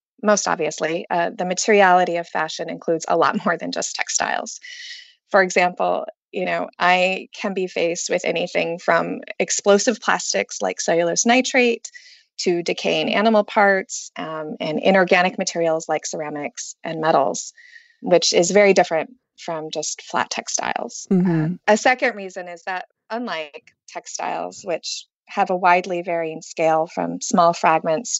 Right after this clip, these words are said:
Speaker 1: to huge tapestries, uh, fashion always relates in some way to the human body.
Speaker 2: Mm-hmm.
Speaker 1: And so often must be shown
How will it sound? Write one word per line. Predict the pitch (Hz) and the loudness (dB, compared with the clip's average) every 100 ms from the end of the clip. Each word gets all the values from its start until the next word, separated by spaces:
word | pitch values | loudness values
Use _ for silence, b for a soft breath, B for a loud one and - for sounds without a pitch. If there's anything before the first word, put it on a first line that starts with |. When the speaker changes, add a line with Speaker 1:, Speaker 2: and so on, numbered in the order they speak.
| - | -2
Speaker 1:
to | 165 | -4
huge | - 254 220 165 | 0 4 6 4
tapestries, | - 170 - 165 - 151 151 - B B B B B B _ | 2 0 2 -2 0 0 -2 -4 B B B B B B _
uh, | 180 - | 2 2
fashion | 214 247 277 330 311 | 2 2 4 0 -2
always | 269 240 285 269 | -2 -2 -2 -4
relates | 226 214 226 233 | -4 -4 -4 -8
in | 214 | -8
some | 208 190 | -8 -6
way | 190 | -8
to | - 196 | -8 -6
the | |
human | 190 - 196 170 | -6 -4 -4 0
body. | 170 180 185 104 - | 2 4 4 2 0
Speaker 2:
Mm-hmm. | 208 190 | 0 2
Speaker 1:
And | 175 175 175 | 2 0 -2
so | - 180 180 | 2 6 6
often | - 185 - 196 | 6 2 2 -4
must | 185 - - | -2 -8 -8
be | 180 | -8
shown | - 185 185 170 | -2 -2 -2 -6